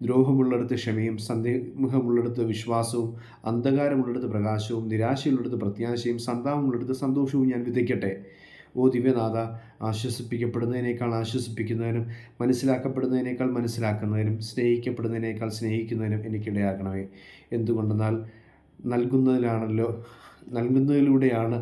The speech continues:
ഞങ്ങൾക്ക് ലഭിക്കുന്നത്, ക്ഷമിക്കുന്നതിലൂടെയാണ് ഞങ്ങൾ ക്ഷമിക്കപ്പെടുന്നത്, മരണത്തിലൂടെയാണ് ഞങ്ങൾ നിത്യജീവനിലേക്ക് പ്രവേശിക്കുന്നത്." ഒരുപക്ഷേ നമ്മളിങ്ങനെ അനേകം പ്രാർത്ഥനകളുണ്ട്, സെയിൻസിൻ്റെ അനേകം പ്രാ-, ആനിമ ക്രിസ്റ്റി, നമ്മൾ, ആ, ലി-,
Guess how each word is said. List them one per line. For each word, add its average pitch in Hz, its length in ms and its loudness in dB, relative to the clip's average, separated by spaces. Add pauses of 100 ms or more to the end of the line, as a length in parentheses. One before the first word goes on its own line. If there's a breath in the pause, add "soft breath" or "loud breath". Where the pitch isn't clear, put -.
(400 loud breath)
ഞങ്ങൾക്ക് 113 300 0
ലഭിക്കുന്നത്, 104 640 0
ക്ഷമിക്കുന്നതിലൂടെയാണ് 113 1400 -2
ഞങ്ങൾ 110 220 -2
ക്ഷമിക്കപ്പെടുന്നത്, 104 720 -2 (420 loud breath)
മരണത്തിലൂടെയാണ് 110 920 0
ഞങ്ങൾ 104 200 2 (100)
നിത്യജീവനിലേക്ക് 101 760 -2
പ്രവേശിക്കുന്നത്." 90 680 -6 (520 loud breath)
ഒരുപക്ഷേ 175 360 4 (560 loud breath)
നമ്മളിങ്ങനെ 151 360 6 (680)
അനേകം 170 460 6
പ്രാർത്ഥനകളുണ്ട്, 131 640 4
സെയിൻസിൻ്റെ 139 580 4
അനേകം 127 360 2
പ്രാ-, 107 160 -2
ആനിമ 131 320 4
ക്രിസ്റ്റി, 117 600 -2
നമ്മൾ, 113 220 -2 (640 loud breath)
ആ, 107 80 -4 (200)
ലി-, 117 280 0